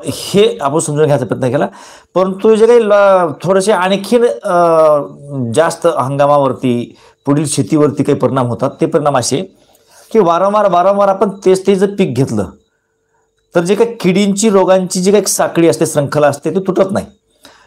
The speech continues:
म्हणजे खरीपात सोयाबीन घेतलं, हिवाळ्यात सोयाबीन घेतलं, repeat परत आपण उन्हाळ्यामध्ये सोयाबीन घेतलं,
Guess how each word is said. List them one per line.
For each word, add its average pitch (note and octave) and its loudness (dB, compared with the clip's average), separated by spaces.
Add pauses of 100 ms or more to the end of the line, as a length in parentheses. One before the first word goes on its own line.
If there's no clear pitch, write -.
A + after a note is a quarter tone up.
(160)
म्हणजे E3 0
खरीपात F3+ 0
सोयाबीन F#3+ 0
घेतलं, G3 2
हिवाळ्यात D#3 0
सोयाबीन F3 -2
घेतलं, F3 0
repeat D#3+ -2
परत F#3+ 0
आपण F3 0
उन्हाळ्यामध्ये E3+ 2
सोयाबीन E3 0
घेतलं, E3 0